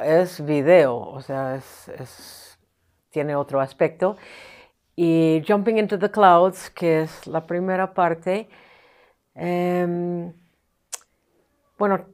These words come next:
también está combinado con material en color, este, material que originaba en video, que está,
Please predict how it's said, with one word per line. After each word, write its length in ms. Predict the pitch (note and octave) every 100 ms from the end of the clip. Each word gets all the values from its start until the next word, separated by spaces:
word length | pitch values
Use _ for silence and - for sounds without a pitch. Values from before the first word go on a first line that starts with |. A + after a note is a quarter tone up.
| _ _
también 420 | G#3 G3+ G3+ G#3+
está 300 | G3+ - G#3
combinado 800 | G#3+ G3+ F3+ F#3 F#3 F#3+ E3 D3
con 420 | - D#3 D#3 D#3
material 720 | D#3 D#3 - D#3 D#3 D#3+ D#3+
en 140 | D#3 D3+
color, 1000 | - D3+ E3 E3+ E3+ E3 D#3+ D#3+ D3 -
este, 340 | D3+ D3 -
material 500 | D3 D3+ F3 E3 E3
que 320 | D#3+ E3 D3 C3
originaba 640 | D3 C#3+ - D3+ D#3 D#3+
en 140 | D#3
video, 560 | D#3 D3+ D#3 D#3 D#3 D3+
que 160 | - C3
está, 580 | A#2+ D#3 D3 D3 B2+